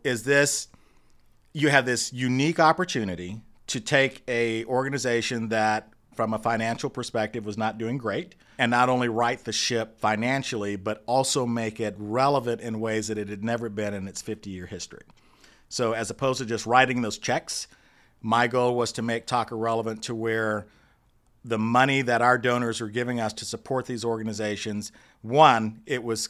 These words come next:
important to me to show the donors the full impact of those dollars and where they were going. So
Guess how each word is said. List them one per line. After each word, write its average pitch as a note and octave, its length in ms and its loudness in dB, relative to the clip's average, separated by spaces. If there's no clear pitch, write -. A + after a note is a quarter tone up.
important A#2+ 400 -4
to A#2+ 80 -4
me A2+ 240 -2
to A2 180 -6
show - 400 -2
the G2+ 80 -6
donors G#2 640 -2
the G#2+ 160 -8
full A#2+ 280 -2
impact A#2+ 500 -2
of D3 80 -4
those D#3 180 -2
dollars D#3 340 0
and A#2+ 100 -2
where A#2 100 -2
they A2 80 -2
were G#2 120 -4
going. B2+ 380 -4
So A2+ 380 2